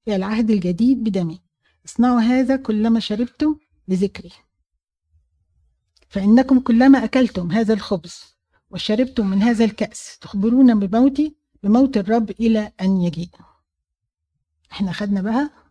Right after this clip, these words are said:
وبنصليها في القداس في الصلاة الخاصة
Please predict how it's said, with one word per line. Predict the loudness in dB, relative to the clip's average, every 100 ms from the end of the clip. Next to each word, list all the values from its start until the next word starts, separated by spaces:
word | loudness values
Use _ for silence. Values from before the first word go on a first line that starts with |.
| _ _ _ -12
وبنصليها | -8 -6 -4 -6 -4 -2 -2
في | -2
القداس | -6 -10 -6 -6 -6 -12 _ _ _ _ _ _ _ _
في | -8 -6 -10
الصلاة | -14 -12 -10 -12 -14 _ _ _ -16
الخاصة | -12 -10 -12 -14 -18